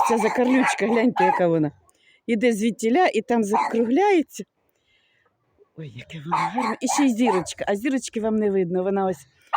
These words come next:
з оцими, ось з оцими ось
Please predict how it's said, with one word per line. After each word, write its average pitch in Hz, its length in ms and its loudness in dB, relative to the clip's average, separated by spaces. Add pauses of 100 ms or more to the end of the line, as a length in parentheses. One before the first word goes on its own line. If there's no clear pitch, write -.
(180)
з 180 80 -2
оцими, 196 520 0 (920)
ось 180 160 -4
з 190 40 -4
оцими 175 560 -2
ось - 240 -14